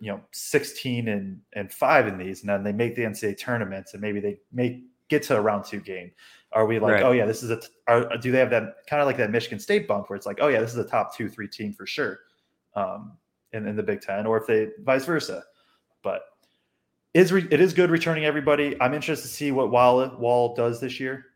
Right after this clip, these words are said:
Speaker 1: Um, I know he was hurt for a lot of last year, and, and it kinda bummed him. Um, and Wisconsin, and as a whole, Wa-, Wall didn't have a great year in, in terms of his standards.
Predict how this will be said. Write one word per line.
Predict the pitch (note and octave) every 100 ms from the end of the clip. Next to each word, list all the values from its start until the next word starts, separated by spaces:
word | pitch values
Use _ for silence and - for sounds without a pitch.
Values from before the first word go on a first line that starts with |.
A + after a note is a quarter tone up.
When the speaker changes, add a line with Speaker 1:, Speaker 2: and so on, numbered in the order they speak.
| _
Speaker 1:
Um, | G2 F#2+
I | G#2+
know | A2
he | G#2+
was | A2+ G#2+
hurt | - B2+
for | C#3
a | B2+
lot | B2
of | A#2
last | A#2 A#2+ -
year, | A#2+ A#2 A2+ _ _ _ _ -
and, | G#2
and | D#2+ A2
it | G#2 -
kinda | C3 B2+
bummed | B2+ B2 B2
him. | B2+ B2+ - - _ _ _ _ -
Um, | G2 F#2 F#2
and | G2
Wisconsin, | G#2 - A#2 G#2+ A2
and | - A2 G#2
as | A#2 A2
a |
whole, | A2+ - A2+ A2+ G#2+
Wa-, | G2 -
Wall | A2 A2
didn't | A2 A2
have | G#2+ G2+ G#2+
a |
great | G#2+ D3+ C3+
year | C#3 B2+
in, | A#2 -
in | A#2
terms | C3+ A#2
of | G#2+
his | A#2+ A2
standards. | - A2 G#2+ G#2+ G#2 -